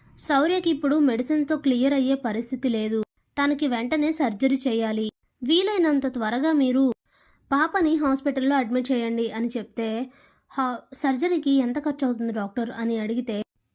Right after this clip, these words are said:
"యాభై లక్షల వరకు ఖర్చు అవుతుంది" అని చెప్తాడు డాక్టర్. దాంతో పెద్ద షాకే తగులుతుంది కార్తీక్కి. ఇక డాక్టర్ అక్కడి నుంచి వెళ్ళిపోగానే శౌర్య దగ్గర కూర్చొని కార్తీక్ ఆలోచిస్తూ ఉంటాడు. "యాభై లక్షలా? అసలు అంత డబ్బుల్ని ఇప్పుడు నేను ఎక్కడి నుంచి తేవాలి,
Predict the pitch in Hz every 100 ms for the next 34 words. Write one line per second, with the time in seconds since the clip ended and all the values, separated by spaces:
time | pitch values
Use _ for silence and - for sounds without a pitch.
0 | - 262 269 392 349 349 349 339 294 302
1 | 285 226 - 262 254 220 226 - 233 233
2 | 214 - 214 254 302 214 220 202 254 233
3 | 214 202 208 254 254 269 269 _ _ _
4 | 240 220 302 330 277 233 214 220 220 220
5 | 262 226 202 240 220 233 - _ _ _
6 | _ - 320 311 262 262 370 320 285 254
7 | 247 277 240 240 247 269 247 214 226 254
8 | 220 285 285 262 247 240 220 247 214 214
9 | 254 - _ - 226 226 320 311 208 247
10 | 269 - 269 233 220 226 226 233 240 208
11 | 240 262 220 - 311 247 208 - _ _
12 | _ - 285 285 311 269 247 208 196 240
13 | 320 320 311 254 240 240 202 185 294 330
14 | 311 285 247 254